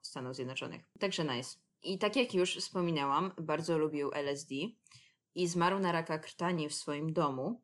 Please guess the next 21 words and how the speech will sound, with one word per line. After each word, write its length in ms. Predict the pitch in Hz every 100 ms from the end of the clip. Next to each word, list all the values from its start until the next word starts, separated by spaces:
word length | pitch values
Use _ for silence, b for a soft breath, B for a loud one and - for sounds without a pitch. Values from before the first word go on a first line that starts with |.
| _
I 100 | 175
stało 280 | - 202 220
się 160 | 233
to 120 | 190 180
tak, 420 | 165 135 - - - _ _ -
bo 120 | 190
z 80 | 208
tego, 200 | 233 381
co 120 | 359
zrozumiałam, 680 | - 226 202 165 160 170 147
to 120 | 143 151
była 260 | 160 185
chyba 260 | 185 160 156
eutanazja, 600 | 151 147 143 135 131 117
bo 180 | 98 175
to 100 | 175
było 220 | 190 190
coś 140 | 190
takiego, 360 | 185 180 175 180
że 120 | 165
on 100 | 165